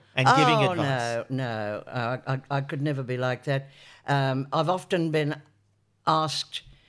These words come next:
Speaker 2: to teach or direct,
Speaker 1: Mm-hmm.
Speaker 2: but I have no desire to do either.
Speaker 1: Mm.
Speaker 2: Um, as far as teaching goes, I use the old adage,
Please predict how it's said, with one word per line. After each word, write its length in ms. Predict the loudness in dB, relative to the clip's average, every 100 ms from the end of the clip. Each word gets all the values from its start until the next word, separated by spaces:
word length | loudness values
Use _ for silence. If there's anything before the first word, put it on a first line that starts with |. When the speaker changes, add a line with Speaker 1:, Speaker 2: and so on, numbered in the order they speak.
| _ _
Speaker 2:
to 100 | -8
teach 580 | -2 0 0 -2 -6 -6 -2
or 180 | -2
direct, 680 | 0 -2 0 0 -2 -2 -4
Speaker 1:
Mm-hmm. 280 | -2 -2 -6 -8 -16 _ _ _ _ _ _ -4
Speaker 2:
but 140 | -2
I 160 | 0 0
have 240 | 0 -4
no 540 | -2 -2 -2 -2 -2 -2
desire 600 | -4 -2 -2 -2 -2 -2
to 120 | -4
do 220 | -2 -2
either. 480 | -2 -4 -6 -8 -10 _ _
Speaker 1:
Mm. 300 | -10 -10 -4
Speaker 2:
Um, 760 | -2 0 0 0 -2 -4 -8 -12 _ _ _ _ _ _
as 100 | -8
far 160 | -2 -2
as 100 | -2
teaching 460 | -4 -6 -4 -4 -2
goes, 340 | 0 -2 -4
I 140 | -2
use 280 | -2 -2 -2
the 100 | -2
old 180 | -2 0
adage, 440 | 0 0 -2 -4